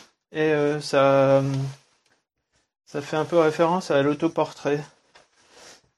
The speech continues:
Et, euh, et en plus, pour tous ceux qui le, l'enregistrent en voiture, bah, c'est, c'est, c'est encore mieux pour, euh, pour eux, puisque c'est, c'est, c'est un podcast enregistré dans une voiture.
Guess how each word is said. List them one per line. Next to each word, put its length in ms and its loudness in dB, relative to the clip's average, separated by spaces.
Et, 60 -10
euh, 600 0
et 100 -4
en 80 -2
plus, 320 -10
pour 160 -10
tous 120 -16
ceux 180 -6
qui 240 -4
le, 340 2
l'enregistrent 520 -2
en 40 -4
voiture, 380 -4
bah, 240 0
c'est, 220 -10
c'est, 720 -6
c'est 180 -18
encore 240 -4
mieux 160 -4
pour, 240 -4
euh, 140 0
pour 320 0
eux, 80 0
puisque 400 -18
c'est, 360 -12
c'est, 440 -10
c'est 160 -16
un 220 -6
podcast 500 -12
enregistré 580 -6
dans 120 -6
une 160 -6
voiture. 300 -10